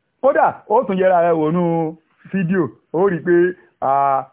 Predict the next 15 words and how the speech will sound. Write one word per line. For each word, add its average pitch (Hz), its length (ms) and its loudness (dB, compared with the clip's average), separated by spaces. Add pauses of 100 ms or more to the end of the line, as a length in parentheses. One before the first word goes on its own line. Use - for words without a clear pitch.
(120)
ìgbáyà 151 400 0
rẹ̀ 156 180 0
ti 143 60 -8
ń 160 120 -6
yọ 151 140 -2
máàpù 139 600 -4
Adidas, 160 520 0 (500)
<laughs> - 560 -8
ìyẹn 156 240 -2
ti 151 140 -4
rù. 185 240 2 (680)
Wala 202 300 2
tashrubu, 220 600 -2
yẹn, 269 240 -2 (120)
wala, 226 240 0